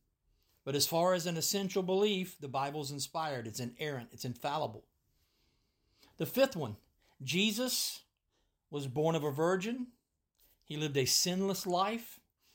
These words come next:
He was crucified, died, buried, and he rose from the grave. Non-negotiable.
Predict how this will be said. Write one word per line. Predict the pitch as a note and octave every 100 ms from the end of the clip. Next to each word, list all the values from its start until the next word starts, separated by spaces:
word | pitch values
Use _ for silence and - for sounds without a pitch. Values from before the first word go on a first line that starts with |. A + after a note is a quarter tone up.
| _
He | E3+
was | C3+ -
crucified, | - F#3 F#3+ G#3+ F#3 G#3 G3+ A3 A3+ - _ _ _ _
died, | B2+ D3+ F3 G3+ G#3+ - _ _ -
buried, | C3+ F3 G3+ G#3
and | D#3+
he | D3+
rose | C3+ C#3+ D3+ D3+
from | F3+ F3
the | F3
grave. | F#3+ G#3 D3 A2+ - _ _ _ _ _ _ _ _ _ _ B2+
Non-negotiable. | D3 F3+ G3+ G3 G#3+ G#3+ C#3 -